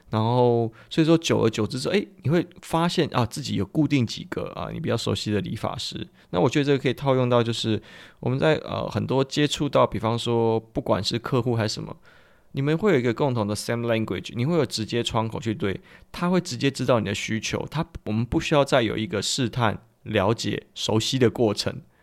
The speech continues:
哦，所以说亚马逊的客服的状态就是这样，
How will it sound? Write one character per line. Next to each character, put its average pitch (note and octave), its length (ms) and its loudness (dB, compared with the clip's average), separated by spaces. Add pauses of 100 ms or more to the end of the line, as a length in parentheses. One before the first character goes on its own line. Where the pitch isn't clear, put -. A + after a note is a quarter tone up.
(340)
哦， C#3 120 8
所 F#3 140 2
以 E3+ 40 2
说 F#3 120 4
亚 E3 160 6
马 F3 140 6
逊 F#3 160 2
的 D3+ 80 4
客 F3+ 240 2
服 G#2 200 -2
的 G2+ 100 -2
状 C3 200 0
态 C3 140 4
就 B2 100 0
是 B2+ 120 -2
这 C3 60 2
样， A2+ 120 2